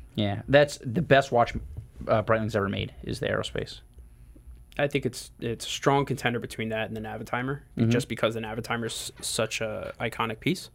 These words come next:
Speaker 1: Mm-hmm.
Speaker 2: But, um, listen, any, really, yeah, there, there could have been tons of Breitlings we put up there.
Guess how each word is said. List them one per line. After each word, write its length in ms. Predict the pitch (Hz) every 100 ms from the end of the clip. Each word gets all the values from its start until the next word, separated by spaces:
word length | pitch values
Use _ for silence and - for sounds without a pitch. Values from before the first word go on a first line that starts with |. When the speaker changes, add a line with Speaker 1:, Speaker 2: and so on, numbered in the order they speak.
| 120
Speaker 1:
Mm-hmm. 160 | 120 147 - _ -
Speaker 2:
But, 200 | 117 117
um, 300 | 117 110 107 - - - - - -
listen, 380 | 160 156 123 113
any, 480 | 143 165 147 123 - - - -
really, 300 | 147 156 123
yeah, 80 | 117
there, 200 | 123 120
there 160 | 120
could 120 | 120 127
have 60 |
been 120 | 113
tons 260 | 110 123 120
of 80 | 110
Breitlings 340 | 117 110 123
we 60 | 120
put 160 | 135
up 80 | 123
there. 220 | 131 131